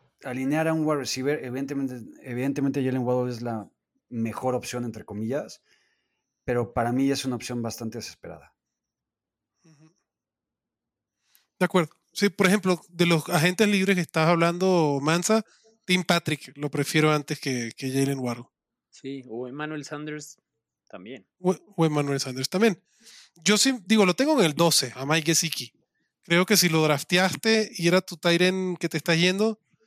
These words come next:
Speaker 2: y no tienes otra opción más interesante, llámese un Gronkowski, obviamente los otros cinco típicos que hablamos, ¿no? Pero creo que Gesicki con, con Brissett, o sea, Brissett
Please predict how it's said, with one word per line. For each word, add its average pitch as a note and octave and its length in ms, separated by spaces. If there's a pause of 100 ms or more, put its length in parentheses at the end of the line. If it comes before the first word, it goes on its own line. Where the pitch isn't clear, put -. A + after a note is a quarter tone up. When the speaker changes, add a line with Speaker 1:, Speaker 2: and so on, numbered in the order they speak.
(300)
Speaker 2:
y E3+ 120
no F3 120
tienes F#3 220
otra F#3+ 240
opción F3+ 320 (400)
más D#3 260
interesante, E3+ 880 (340)
llámese D#3+ 420
un C#3+ 60
Gronkowski, D3+ 920 (520)
obviamente F3 440
los C#3 120
otros D3 280
cinco C#3+ 640 (720)
típicos D#3 380
que C#3+ 120
hablamos, F#3 420
¿no? G#3+ 280 (580)
Pero E3 800 (560)
creo G3 300
que E3 480 (960)
Gesicki F#3 480
con, F3 300
con D#3+ 440
Brissett, E3+ 380
o - 100
sea, A3 120
Brissett G3 340